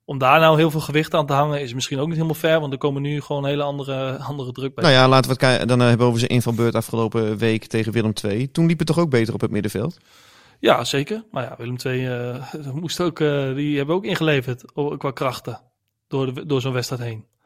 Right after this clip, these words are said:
Speaker 1: Dus dat wordt ook minder scherp. Ruimtes worden wat groter. Nou,
Speaker 2: Kortom.
Speaker 1: dan, eh, wordt het wat makkelijker om te voetballen.
Speaker 2: Madsen moet blijven staan volgens jou?
Speaker 1: Ik zou nu nog voor Madsen gaan,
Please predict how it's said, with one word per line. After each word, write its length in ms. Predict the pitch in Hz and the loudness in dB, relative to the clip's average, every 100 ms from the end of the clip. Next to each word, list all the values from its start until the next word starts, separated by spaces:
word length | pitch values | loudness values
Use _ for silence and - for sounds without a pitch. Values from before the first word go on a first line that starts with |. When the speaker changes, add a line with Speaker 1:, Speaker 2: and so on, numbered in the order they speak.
| _ _ _ _ | _ _ _ _
Speaker 1:
Dus 100 | - | -8
dat 100 | 139 | -6
wordt 160 | 127 139 | -4 -4
ook 100 | 185 | -2
minder 220 | 175 156 | -2 -2
scherp. 320 | - 143 120 | 0 0 0
Ruimtes 260 | 120 139 147 | 0 -2 0
worden 180 | 147 143 | 2 2
wat 100 | 143 | 2
groter. 320 | - 139 139 | 2 0 0
Nou, 120 | 139 139 - - - | -2 -4 -18 -20 0
Speaker 2:
Kortom. 360 | 131 131 123 | 2 4 4
Speaker 1:
dan, 100 | 120 | 2
eh, 120 | 127 | -4
wordt 300 | 131 131 127 | -8 -8 -8
het 100 | 123 | -6
wat 120 | 135 139 | -2 0
makkelijker 340 | 143 156 165 | 0 0 -2
om 60 | 160 | -2
te 60 | |
voetballen. 400 | 170 175 123 117 - | 2 2 2 -2 -10
Speaker 2:
Madsen 340 | - 123 143 131 | 0 2 4 4
moet 120 | 127 | 6
blijven 260 | 120 117 110 | 6 4 4
staan 240 | 110 101 | 2 0
volgens 200 | 98 101 | -2 -2
jou? 180 | 98 92 - _ _ _ _ _ _ _ _ | 0 -2 -6 _ _ _ _ _ _ _ _
Speaker 1:
Ik 180 | - 226 | -2 0
zou 240 | - 220 202 | 4 4 4
nu 100 | 202 | 0
nog 160 | 190 | -2
voor 140 | - 175 | -4 -4
Madsen 300 | 131 123 120 | -4 -8 -12
gaan, 260 | 120 113 | -14 -18